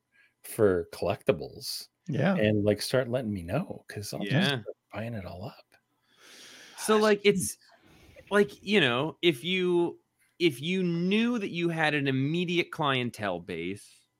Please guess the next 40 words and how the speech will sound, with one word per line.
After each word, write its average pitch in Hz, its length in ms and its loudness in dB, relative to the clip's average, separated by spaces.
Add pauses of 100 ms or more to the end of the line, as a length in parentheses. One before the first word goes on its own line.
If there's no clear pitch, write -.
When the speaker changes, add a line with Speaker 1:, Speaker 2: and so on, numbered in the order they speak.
(260)
Speaker 3:
if 123 120 -6
you 131 160 2
were 123 140 4
a 120 60 2
known 160 560 2
figure, 92 840 -4 (2500)
I 135 140 -4
don't 92 140 -8
know. 95 340 -8
Yeah, 139 300 0
I - 20 0
don't 135 120 0
know. 117 220 -2 (180)
Is 127 160 -6
there, 139 320 0
Speaker 2:
<sighs> - 40 -18
Speaker 3:
is 139 200 -2
there 160 220 2
a 156 60 2
situ-, 135 320 -6
you 139 120 0
know, 131 120 2
like, 123 140 0
a, 127 40 2
there 127 180 4
has 139 200 0
to 147 100 -4
not 127 360 0
be 143 120 0
a 139 60 0
comic 135 360 -2
store 135 200 -4
close. 110 600 0
It 104 80 -8
has 113 220 0
to 123 80 -16
be 135 160 0
a 131 40 2
populated 139 880 0
area. 98 640 -4